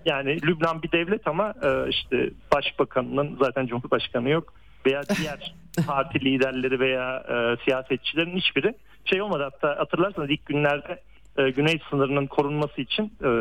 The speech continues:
Speaker 1: Velid Can Polat emekli olsa da Hizbullah'ı gösterdi. Yani Lübnan ordusunu göstermedi.
Speaker 2: Evet, evet.
Speaker 1: E,
Speaker 2: Evet, çok enteresandı.
Speaker 1: bu da var
Speaker 2: Evet.
Speaker 1: yani Lübnan
Speaker 2: <laughs>
Speaker 1: ordusu işte bazen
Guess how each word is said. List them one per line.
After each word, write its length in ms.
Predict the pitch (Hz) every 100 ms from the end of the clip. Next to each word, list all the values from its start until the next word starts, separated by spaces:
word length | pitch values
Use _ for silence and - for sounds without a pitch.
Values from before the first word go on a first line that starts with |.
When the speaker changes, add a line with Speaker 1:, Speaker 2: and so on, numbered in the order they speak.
| 120 120 123
Speaker 1:
Velid 200 | 147 147
Can 220 | - 156
Polat 260 | 147 135 160
emekli 340 | 131 131 - 165
olsa 340 | 131 - 139
da 160 | 190 196
Hizbullah'ı 500 | 139 131 143 156 175
gösterdi. 520 | 190 156 - 113 113
Yani 240 | 117 113 127
Lübnan 280 | 127 131
ordusunu 400 | 131 131 - 156
göstermedi. 600 | 156 147 - 180 151 120 - 233
Speaker 2:
Evet, 180 | 240 208
evet. 280 | 202 185 160
Speaker 1:
E, 220 | 127 131
Speaker 2:
Evet, 240 | 175 147 143
çok 180 | 170
enteresandı. 720 | 165 165 156 160 - 147 139 135
Speaker 1:
bu 60 | 131
da 40 |
var 180 | 135 127
Speaker 2:
Evet. 100 | 127
Speaker 1:
yani 260 | 143 139
Lübnan 260 | 165 160 165
Speaker 2:
<laughs> 20 |
Speaker 1:
ordusu 640 | 165 165 160 - 175 170 -
işte 340 | - - 147
bazen 460 | 147 156 156 160